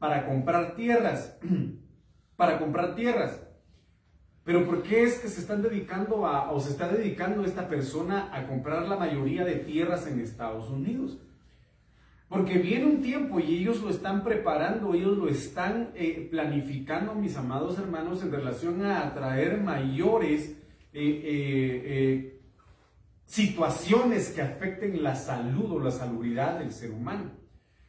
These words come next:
Entonces, al adquirir, hermano, tierras, van a tener ellos, eh, el derecho de sembrar cuanta semilla deseen,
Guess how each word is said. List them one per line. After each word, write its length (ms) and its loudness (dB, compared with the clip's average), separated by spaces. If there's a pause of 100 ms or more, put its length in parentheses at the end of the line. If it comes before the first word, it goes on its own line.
(300)
Entonces, 260 0
al 120 4
adquirir, 640 0
hermano, 840 0
tierras, 600 -2 (920)
van 200 2
a 120 0
tener 640 2
ellos, 600 0 (340)
eh, 540 0 (240)
el 240 2
derecho 800 2 (200)
de 340 2
sembrar 760 2
cuanta 400 0
semilla 680 -2
deseen, 840 0